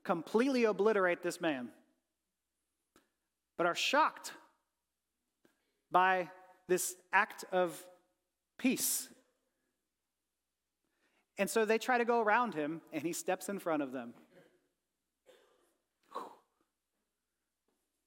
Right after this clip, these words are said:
I would suggest to you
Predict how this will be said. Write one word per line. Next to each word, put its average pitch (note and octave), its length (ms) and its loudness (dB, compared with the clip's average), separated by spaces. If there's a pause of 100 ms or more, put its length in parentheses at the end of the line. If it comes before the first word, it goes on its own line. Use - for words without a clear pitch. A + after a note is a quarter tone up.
(1900)
I G3+ 100 6
would C4 160 2
suggest G3+ 560 -2
to F#3+ 100 -6
you D3+ 520 -4